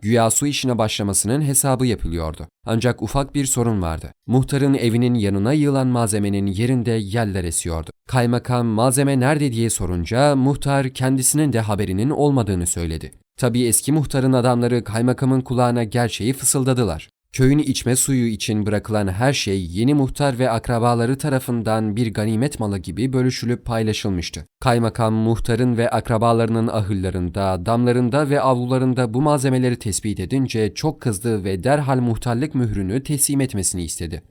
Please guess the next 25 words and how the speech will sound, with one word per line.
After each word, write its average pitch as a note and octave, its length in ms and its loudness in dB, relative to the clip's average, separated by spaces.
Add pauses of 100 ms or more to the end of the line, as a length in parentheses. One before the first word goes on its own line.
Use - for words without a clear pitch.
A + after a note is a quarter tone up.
(300)
Muhtar D3 360 4
çaresiz A#2+ 500 0
kaldı B2 360 -2
ve B2+ 100 2
mührü G#2 340 0
verdi. E2+ 280 -2 (160)
Ama A2+ 260 0
pes G2 220 -2
etmedi, F2 580 -4
doğruca C3 500 0
Ankara'nın B2+ 600 -2
yolunu G#2+ 360 0
tuttu. - 300 -10 (200)
Araya C#3+ 280 4
kimler C3 360 0
girdiyse G#2 680 -2
dönemin A#2 420 0
başbakanı B2+ 500 -2
Mesut G#2+ 400 -4
Yılmaz'la A2 400 -2
görüştü. E2 440 -10 (280)
Döndüğünde C3 600 4
ne A2 100 2
yaptığını C#3 420 2
sorduğumda F#2+ 800 0